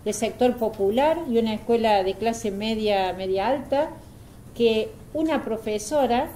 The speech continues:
trabaja en las dos escuelas y entonces se le ocurrió la idea de llevar adelante este proyecto convocando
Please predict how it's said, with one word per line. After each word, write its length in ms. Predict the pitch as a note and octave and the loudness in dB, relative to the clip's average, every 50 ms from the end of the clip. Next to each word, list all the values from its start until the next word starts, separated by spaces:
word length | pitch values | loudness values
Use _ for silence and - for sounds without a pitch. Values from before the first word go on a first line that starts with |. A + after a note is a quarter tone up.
| - - | -8 -4
trabaja 480 | - G#3+ G3+ G#3 B3+ C4+ C4 - A3+ G3 | -2 0 2 2 0 0 0 -2 -2 -2
en 120 | F#3 F#3 | -2 -2
las 120 | F#3 F3+ | -4 -2
dos 160 | F#3+ A3+ B3 B3+ | -2 0 0 2
escuelas 680 | C4 B3+ B3+ - - B3 G#3+ G#3 G#3 A3+ B3 A#3+ - - - - - - | 2 0 0 0 2 2 2 4 2 2 0 -2 -4 -12 -16 -18 -12 -2
y 80 | A#3 A#3 | 0 2
entonces 720 | B3 A#3+ A#3 C4 D4 D4+ C#4+ - D4+ D#4 D#4+ D#4+ - - - - | 2 4 4 4 2 2 2 0 0 -2 -2 -2 -6 -12 -16 -10
se 200 | - - A#3 A3 | -4 -2 0 2
le 140 | G#3+ A3 | 2 2
ocurrió 460 | A3 G#3+ - A#3+ B3 B3+ B3 D4+ E4+ F4 | 2 2 2 2 2 2 2 0 0 2
la 120 | D#4+ C#4 | 4 4
idea 280 | B3 A#3+ A#3+ C4+ C#4 C4 | 4 4 2 4 4 4
de 100 | A#3+ A3+ | 4 4
llevar 360 | A3+ - G#3+ G#3 A3+ B3+ B3+ | 2 -2 -2 2 2 4 4
adelante 440 | B3+ A#3 G#3+ G3 A3 A#3 A#3+ - B3 | 4 4 4 4 4 4 2 2 0
este 180 | A#3+ - F#4+ | 4 4 4
proyecto 680 | F#4 - A#3 A#3+ A#3+ A3+ B3 C4+ B3+ - - C#4 C#4 - | 4 6 4 2 2 2 0 0 0 0 0 0 0 2
convocando 920 | A3+ A#3 A3 A3 A3+ A#3+ A3+ A#3 B3+ C4+ C4+ C4 C4 C4 C#4 D4+ D#4+ - | 2 2 4 4 4 4 2 2 2 2 4 6 6 6 6 6 4 2